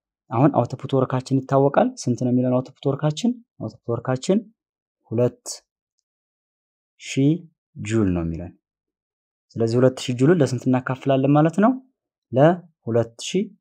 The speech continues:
አምስት መቶ ጁል እናካፍለዋለን። ከዛ ይሄን ወደ ፐርሰንት ለመቀየር በመቶ እናባዘዋለን፣ መቶ ፐርሰንት።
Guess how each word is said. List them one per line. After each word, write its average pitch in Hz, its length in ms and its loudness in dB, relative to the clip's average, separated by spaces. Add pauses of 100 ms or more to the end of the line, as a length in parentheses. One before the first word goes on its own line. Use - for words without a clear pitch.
(140)
አምስት 110 320 -2
መቶ 131 200 0 (440)
ጁል 110 260 -4
እናካፍለዋለን። 101 840 0 (640)
ከዛ 139 160 0
ይሄን 143 160 6
ወደ 131 120 4
ፐርሰንት 123 360 -4
ለመቀየር 120 480 0
በመቶ 101 340 -2
እናባዘዋለን፣ 87 720 -6
መቶ 107 240 -2
ፐርሰንት። 87 440 -8